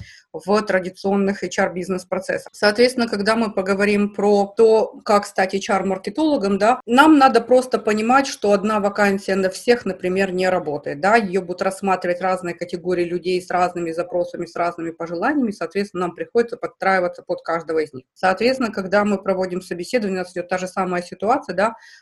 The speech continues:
изучив рынок кандидатов и поняв, кто из них наш, мы должны понимать, какими ценностями они руководствуются, какие интересы их к нам привели, чтобы ответно продемонстрировать им наличие у нас подобного и, соответственно, прийти к консенсусу.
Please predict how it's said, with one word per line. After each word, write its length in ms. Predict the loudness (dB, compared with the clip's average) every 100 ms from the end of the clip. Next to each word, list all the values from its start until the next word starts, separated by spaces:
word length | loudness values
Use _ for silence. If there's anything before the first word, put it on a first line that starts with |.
| -8
изучив 480 | -4 -2 -2 -4 0
рынок 220 | 0 0
кандидатов 720 | -2 -4 0 -2 0 -2 -2
и 20 |
поняв, 380 | -2 -2 -2 -4
кто 280 | -8 -4 -4
из 200 | -4 -8
них 220 | -10 -6
наш, 240 | -2 -2 -2
мы 120 | -4
должны 300 | -2 -4 -4
понимать, 420 | -4 -4 -2 -4
какими 320 | -6 -8 -6 -6
ценностями 640 | -4 -4 -4 -10 -12 -8
они 140 | -6
руководствуются, 880 | -6 -6 -4 -4 -4 -4 -4 -2 -10 -14 -20 _ _
какие 340 | -10 -4 -2
интересы 500 | 0 0 0 0 -4
их 100 | -10
к 80 | -6
нам 220 | -4 -4
привели, 340 | -2 0 0 0
чтобы 320 | 0 0 0
ответно 540 | -2 -2 -2 -2 -4 -6 _ _ _
продемонстрировать 1000 | -2 0 0 -2 -4 0 2 2 0 -4
им 140 | -4
наличие 600 | -2 -4 -8 -4 0 0 -2 _ _
у 80 | 0
нас 340 | 2 2 -2 -6
подобного 640 | 2 2 4 4 4 2 -6 _ 0
и, 120 | 0
соответственно, 560 | 4 2 4 0 0 -2
прийти 300 | -2 -2 -2
к 80 |
консенсусу. 640 | -2 -4 -8 -10 -14 -18